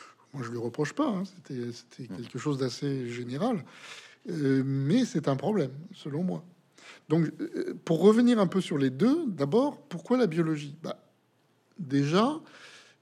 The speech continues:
Speaker 1: euh, une partie, euh, des gens qui sont formés en biologie deviennent des éthologues.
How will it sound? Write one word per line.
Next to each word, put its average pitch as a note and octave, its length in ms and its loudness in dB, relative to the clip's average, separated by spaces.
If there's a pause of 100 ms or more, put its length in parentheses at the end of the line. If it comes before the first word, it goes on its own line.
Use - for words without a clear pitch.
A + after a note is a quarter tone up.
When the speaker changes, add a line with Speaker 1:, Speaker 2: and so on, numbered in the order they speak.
(280)
Speaker 1:
euh, D3 320 -4
une A#3 220 8
partie, G3+ 800 0
euh, E3 40 -6 (560)
des C#3+ 160 2
gens F3+ 260 2
qui F3+ 160 -8
sont C3+ 180 -4
formés F#3 720 0 (160)
en - 140 -2
biologie D3+ 640 2
deviennent F3+ 380 2
des D#3 240 0
éthologues. C#3+ 480 -6